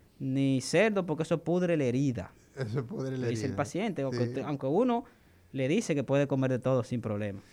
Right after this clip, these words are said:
Speaker 2: Bueno, entonces,
Speaker 1: Todavía
Speaker 2: eh,
Speaker 1: son mitos que es difícil romper.
Speaker 2: Sí, no, y sobre todo la parte cultural, educativa, o sea, nuestra población, a pesar de nosotros estar en el año dos mil veintiuno,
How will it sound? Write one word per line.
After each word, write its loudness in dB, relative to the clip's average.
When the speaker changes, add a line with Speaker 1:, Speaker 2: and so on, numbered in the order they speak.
Speaker 2:
Bueno, 2
entonces, 0
Speaker 1:
Todavía 4
Speaker 2:
eh, 0
Speaker 1:
son 2
mitos 2
que 4
es 2
difícil 0
romper. 0
Speaker 2:
Sí, 8
no, 2
y 2
sobre -2
todo -2
la 0
parte -2
cultural, -6
educativa, -4
o -8
sea, -6
nuestra -8
población, -8
a -8
pesar -4
de -2
nosotros -4
estar -2
en -8
el -6
año -6
dos -4
mil -6
veintiuno, -10